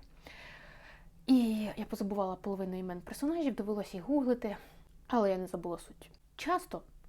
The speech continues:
в книжках ви можете читати якесь, типу, слово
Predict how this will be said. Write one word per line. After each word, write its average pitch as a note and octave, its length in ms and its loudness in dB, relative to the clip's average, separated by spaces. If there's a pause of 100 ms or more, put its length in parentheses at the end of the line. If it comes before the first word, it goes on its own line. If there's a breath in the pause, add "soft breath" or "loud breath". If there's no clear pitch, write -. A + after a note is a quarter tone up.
в - 60 -18
книжках - 680 -4
ви A3 120 2
можете F#3+ 600 0
читати - 460 -6
якесь, F#3 640 -8 (320)
типу, - 240 -8
слово A3+ 640 2